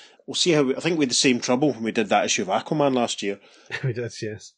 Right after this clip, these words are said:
Speaker 1: But anyway, the final caption for the final panel of page twenty says,
Speaker 2: "Stunned, unable to move, Batman's brain can still function."
Speaker 1: And we see that the silhouetted figure,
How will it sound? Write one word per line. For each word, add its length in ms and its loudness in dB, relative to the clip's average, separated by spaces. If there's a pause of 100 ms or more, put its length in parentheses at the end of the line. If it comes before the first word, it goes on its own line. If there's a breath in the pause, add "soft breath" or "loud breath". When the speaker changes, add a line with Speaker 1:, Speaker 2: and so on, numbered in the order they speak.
Speaker 1:
But 160 0
anyway, 340 6
the 80 -12
final 300 6
caption 360 0
for 60 -6
the 80 -2
final 220 4
panel 240 4
of 60 -4
page 200 2
twenty 340 0
says, 400 0 (140)
Speaker 2:
"Stunned, 840 6 (160)
unable 420 4
to 120 4
move, 680 8
Batman's 640 4
brain 520 6
can 180 -4
still 360 4
function." 840 2 (220)
Speaker 1:
And 100 4
we 60 4
see 160 4
that 80 -2
the 80 -2
silhouetted 500 4
figure, 440 2